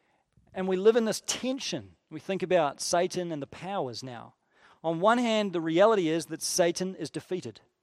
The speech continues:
And that's an important reality to live by. A lot of the time, we talk about Satan as if he's got equal authority, equal power to God. There's this battle going on as if the outcome's uncertain.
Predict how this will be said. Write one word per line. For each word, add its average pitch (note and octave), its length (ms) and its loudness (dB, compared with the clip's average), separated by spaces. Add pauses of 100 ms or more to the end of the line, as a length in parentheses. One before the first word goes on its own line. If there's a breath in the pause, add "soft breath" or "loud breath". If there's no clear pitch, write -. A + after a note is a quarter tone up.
(640)
And E3 100 0
that's A3 160 0
an A#3 60 0
important B3 600 2
reality F#3+ 460 6
to D#3+ 120 -8
live F#3 320 0
by. C#3 120 -2
A B2 40 -6
lot A3 140 -2
of D4+ 60 -4
the C4+ 60 2
time, F3 480 0 (220 soft breath)
we G#3 100 -2
talk A3+ 280 4
about G3 240 6
Satan F#3+ 600 4 (540 soft breath)
as E3+ 100 2
if G3+ 100 2
he's A3+ 160 2
got A3+ 200 6
equal A#3 420 4
authority, F#3 500 4
equal A#3 220 0
power A3 380 2
to E3+ 60 0
God. F#3 360 -2
There's D#3+ 140 -2
this F3 120 -2
battle G3 320 6
going F#3 280 4
on E3+ 80 2
as D3+ 100 -4
if - 60 0
the E3+ 140 4
outcome's F#3+ 360 0
uncertain. G3+ 640 0